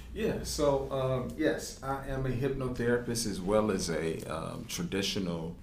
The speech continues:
talk therapist or counselor. But I, I tend to speak more about hypnotherapy because that's the most provocative and, uh, the most rewarding work that I do, and I enjoy it so much. Uh, but yes, I am a hypnotherapist. I have a,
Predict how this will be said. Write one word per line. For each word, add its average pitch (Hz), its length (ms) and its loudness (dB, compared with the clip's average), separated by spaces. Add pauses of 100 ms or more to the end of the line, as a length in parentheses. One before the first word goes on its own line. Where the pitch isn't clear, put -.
talk - 340 0
therapist 73 540 -2
or 69 80 -4
counselor. 67 720 -4 (200)
But 107 300 4
I, 95 360 2 (360)
I - 60 -8
tend 156 320 2
to 113 80 4
speak 107 340 2
more 107 220 4
about 90 220 0
hypnotherapy 92 880 -2
because 85 300 -4
that's 90 240 -2
the 87 80 -6
most 82 420 -4
provocative 76 1040 -6
and, 69 340 -10 (760)
uh, 50 320 -10 (120)
the 85 100 -6
most 82 400 -4 (100)
rewarding 82 640 0
work 76 220 -6
that 76 120 -8
I 73 140 -6
do, 71 400 -10
and 78 100 -10
I 80 140 -6
enjoy 82 360 -4
it - 120 -8
so 64 220 -4
much. - 440 -12 (680)
Uh, 90 220 0
but 87 200 -4
yes, 117 280 0
I 95 140 -2
am 113 120 0
a - 20 0
hypnotherapist. 110 1000 0
I 98 100 -4
have 117 400 -2
a, 110 280 0